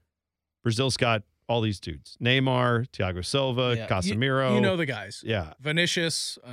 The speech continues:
Speaker 2: who is
Speaker 1: Just, he,
Speaker 2: a, a,
Speaker 1: he's,
Speaker 2: he's gonna be a
Speaker 1: dude,
Speaker 2: problem.
Speaker 1: he's gonna be a, he
Speaker 2: He's gonna be a problem.
Speaker 1: Yeah. So, Tite is their head coach. He's, he's got them ready to go.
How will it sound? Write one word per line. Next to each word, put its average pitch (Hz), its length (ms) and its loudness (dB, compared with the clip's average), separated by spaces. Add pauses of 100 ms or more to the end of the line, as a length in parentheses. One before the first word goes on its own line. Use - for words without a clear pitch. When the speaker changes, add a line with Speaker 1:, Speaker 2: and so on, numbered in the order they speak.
Speaker 2:
who 131 280 -6
is 123 480 -10 (640)
Speaker 1:
Just, - 260 -4
he, 127 280 0 (120)
Speaker 2:
a, 208 40 4
a, 202 60 4
Speaker 1:
he's, 190 180 6
Speaker 2:
he's 240 220 4
gonna 240 160 2
be 240 100 4
a 196 40 0
Speaker 1:
dude, 156 120 2
Speaker 2:
problem. 139 160 0
Speaker 1:
he's 190 300 0
gonna 156 160 0
be 123 100 -2
a, 110 60 -4
he - 220 -2
Speaker 2:
He's 185 120 2
gonna 208 120 2
be 190 100 2
a 160 40 -2
problem. 117 280 -8 (360)
Speaker 1:
Yeah. 113 300 -2 (200)
So, 131 480 0 (200)
Tite 196 280 0
is 170 260 4
their 143 160 4
head 131 200 2
coach. 110 300 0
He's, 127 400 -2
he's 131 520 -4 (260)
got 139 240 0
them 156 180 2
ready 143 180 2
to 127 80 0
go. 113 440 2